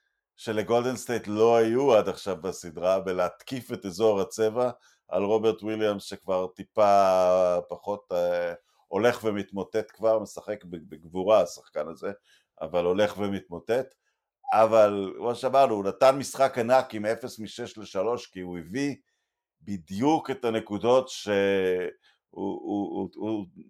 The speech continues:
מטאפורית נעץ את הסכין בתוך הלב של, אה, בתוך הלב של בוסטון, הלך וחתך בתוך ההגנה וחפר בתוכה,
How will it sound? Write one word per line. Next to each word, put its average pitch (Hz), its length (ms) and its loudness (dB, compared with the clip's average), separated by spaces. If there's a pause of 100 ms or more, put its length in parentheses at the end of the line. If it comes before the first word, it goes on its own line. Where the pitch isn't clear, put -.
(600)
מטאפורית 127 800 -2
נעץ 113 420 2
את 127 140 -10
הסכין 117 500 -8
בתוך 101 280 -8
הלב 110 260 -2
של, 92 440 -6
אה, 85 380 -4 (420)
בתוך 101 300 -2
הלב 104 220 2
של 101 200 -8
בוסטון, 85 560 -4
הלך 107 440 2
וחתך 98 520 -4
בתוך 101 300 -8
ההגנה 95 500 -2
וחפר 113 480 -6
בתוכה, 95 440 -8